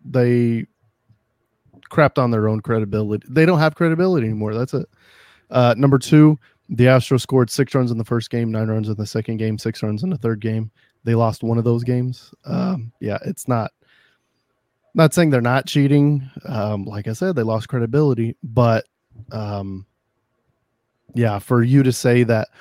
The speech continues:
"Oh, yeah, uh, they didn't do it in this game where they scored six runs again."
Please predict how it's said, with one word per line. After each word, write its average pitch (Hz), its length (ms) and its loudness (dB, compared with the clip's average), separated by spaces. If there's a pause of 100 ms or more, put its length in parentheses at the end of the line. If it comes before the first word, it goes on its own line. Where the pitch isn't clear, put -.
(240)
"Oh, 131 100 6
yeah, 113 420 4
uh, 113 200 -2
they 117 160 2
didn't 120 260 0
do 117 160 4
it 110 140 0
in 120 160 0
this 135 240 0
game 110 400 0
where 110 100 4
they 107 160 2
scored 113 400 -2
six - 340 -6 (120)
runs 113 260 0
again." 110 480 0